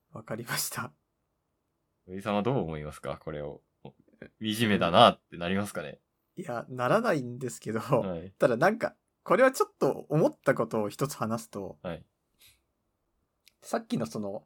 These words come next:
Speaker 1: 男女比ほぼ同じぐらいなのに、
Speaker 2: <laughs>
Speaker 1: 女性からのいいねが少ないっていう話があったじゃないですか。
Speaker 2: はいはいはい。
Speaker 1: これもしかして、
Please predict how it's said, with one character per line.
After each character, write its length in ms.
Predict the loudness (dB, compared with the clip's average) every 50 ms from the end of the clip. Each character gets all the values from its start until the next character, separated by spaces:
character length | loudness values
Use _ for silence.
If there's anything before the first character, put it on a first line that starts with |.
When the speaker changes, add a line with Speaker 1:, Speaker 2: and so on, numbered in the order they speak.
| _ _ _ _ _ _ _ 0
Speaker 1:
男 320 | 4 4 4 6 4 0
女 100 | -2 -2
比 160 | -4 -4 -6 -2
ほ 160 | 2 2 2
ぼ 180 | 4 2 0
同 280 | 0 -2 0 2 2 4
じ 100 | 4 4
ぐ 80 | 6 6
ら 100 | 6 6
い 60 | 6
な 80 | 4 0
の 80 | 0
に、 280 | -2 -2 -4 -4 -4 -2
Speaker 2:
<laughs> 20 |
Speaker 1:
女 100 | -2 -2
性 240 | 0 0 0 0 0
か 120 | 2 2 4
ら 100 | 4 4
の 140 | 4 2 2
い 160 | 4 4 4
い 40 | 6
ね 100 | 4 2
が 100 | 0 -2
少 240 | -6 -4 -2 0 4
な 140 | 4 4
い 60 | 4 2
っ 20 |
て 280 | -2 _ _ _ -6 -6
い 40 |
う 40 | -6
話 300 | -6 -8 -10 -10 -10 -10
が 180 | -10 -8 -6 -6
あ 40 | -8
っ 100 | -6 -6
た 120 | -6 -6
じ 60 | -6
ゃ 40 | -8
な 40 | -12
い 40 | -16
で 60 | -18
す 60 | -14
か。 120 | -12 -10
Speaker 2:
は 120 | -8 -8 -8
い 20 |
は 220 | -8 -10 -12 -16 -16
い 140 | -16 -16 -16
は 60 | -18 -18
い。 100 | -18 -20 _ _ _ _ _ _ _ _ _
Speaker 1:
こ 120 | -6 -2 -2
れ 120 | 0 -2
も 240 | -2 -4 -2 -2 -2
し 120 | -2 -2 -2
か 140 | -2 -2 -2
し 80 | -2
て、 60 | -6